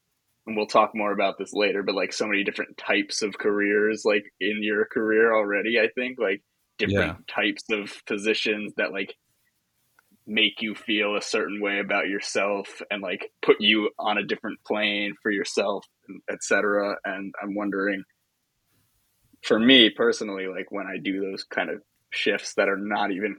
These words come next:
Speaker 1: comparable to yours, like, you know, going from, like, a small studio to, like, a big branding agency or something like that, like, it kind of fucks with my head, and I feel, like,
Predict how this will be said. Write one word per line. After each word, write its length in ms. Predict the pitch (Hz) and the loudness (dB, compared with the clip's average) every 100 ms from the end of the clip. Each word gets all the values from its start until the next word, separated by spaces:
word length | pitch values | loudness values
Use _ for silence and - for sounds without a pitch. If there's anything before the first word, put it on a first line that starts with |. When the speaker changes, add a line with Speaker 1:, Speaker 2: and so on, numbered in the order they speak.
| - | -4
Speaker 1:
comparable 540 | - 101 110 107 110 | -2 0 0 2 4
to 80 | 107 | 4
yours, 560 | 104 107 107 117 139 131 | 2 2 4 4 4 2
like, 360 | 104 98 101 _ _ _ - | -2 -2 -8 _ _ _ -8
you 80 | 107 | -6
know, 120 | 90 | -4
going 340 | 101 95 95 - | -4 -4 -6 -8
from, 180 | 95 92 | -8 -6
like, 160 | 95 | -4
a 60 | 95 | -4
small 600 | - 92 87 85 78 - _ _ _ _ _ _ _ - | -4 -4 -4 -6 -12 -16 _ _ _ _ _ _ _ -14
studio 560 | - 175 156 156 135 127 | 0 8 10 10 8 4
to, 140 | 120 | -4
like, 160 | 104 101 | -6 -8
a 40 | - 123 | -10 -6
big 260 | 110 101 | -6 -4
branding 400 | 117 123 123 131 | -6 -4 -4 -6
agency 440 | 123 123 123 131 123 | -6 -6 -8 -6 -8
or 80 | 117 | -8
something 320 | 120 117 113 | -6 -6 -2
like 220 | 110 107 | -4 -2
that, 200 | 117 - | -2 -2
like, 260 | 101 76 - _ - | -4 -6 -10 _ -8
it 180 | - - _ _ _ - | -8 -8 _ _ _ -2
kind 140 | 135 | 0
of 120 | 139 - | 0 -4
fucks 220 | 101 - | -8 -6
with 100 | 104 | -6
my 160 | 101 | -8
head, 300 | 101 98 101 - _ _ _ _ _ _ - | -2 0 0 -4 _ _ _ _ _ _ -10
and 80 | 107 | -8
I 80 | 90 | -8
feel, 320 | - 98 92 | -4 -2 -2
like, 340 | 90 76 - | -6 -10 -12